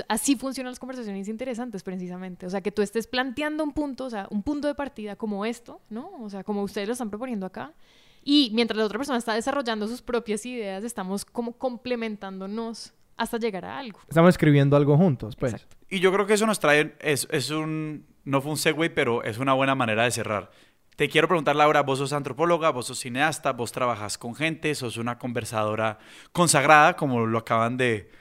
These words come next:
Speaker 3: de, de verificar ustedes. Si alguien quiere profundizar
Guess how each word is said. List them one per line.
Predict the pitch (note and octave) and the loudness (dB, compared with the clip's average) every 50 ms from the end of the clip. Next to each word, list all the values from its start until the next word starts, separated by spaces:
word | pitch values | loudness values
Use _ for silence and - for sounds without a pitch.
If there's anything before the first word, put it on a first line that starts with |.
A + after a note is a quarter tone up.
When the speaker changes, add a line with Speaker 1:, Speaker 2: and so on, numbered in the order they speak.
| _ _ _ _ - | _ _ _ _ -6
Speaker 3:
de, | C3+ C3+ C3 C3+ C3+ - C#3 | 0 0 2 2 0 -2 0
de | C3+ C3 B2+ B2 A#2+ A#2 A2+ G#2+ G#2+ G#2 G2+ - _ _ _ _ _ _ _ _ | 2 4 4 6 6 4 2 2 -2 -4 -8 -14 _ _ _ _ _ _ _ _
verificar | C#3+ D3 D3+ C#3+ C3+ A2+ C3 B2 - B2+ A#2+ C3 C3+ - | 6 8 8 8 8 2 -2 -4 -2 -4 -4 -4 -6 -10
ustedes. | B2 - - C#3+ C#3+ C#3+ D3 C#3+ - - - - - - - - - _ _ _ _ _ _ _ _ _ _ _ | -12 -6 -2 0 2 2 0 0 -4 -8 -14 -20 -20 -20 -20 -20 -20 _ _ _ _ _ _ _ _ _ _ _
Si | - - - | -4 2 4
alguien | F3+ F3 F3+ F#3+ F#3+ G3 | 4 4 4 2 -2 0
quiere | G#3 G#3 G3+ G3+ G3+ G3+ F#3+ - - _ _ | 2 4 4 6 4 4 0 -4 -10 _ _
profundizar | - E3+ E3 - D#3 D#3+ D3+ C3 C3 A#2 - D3 C3+ A#2 G#2+ - - | -4 -2 -2 -2 -2 -4 -2 -2 -2 2 4 4 4 4 2 -4 -16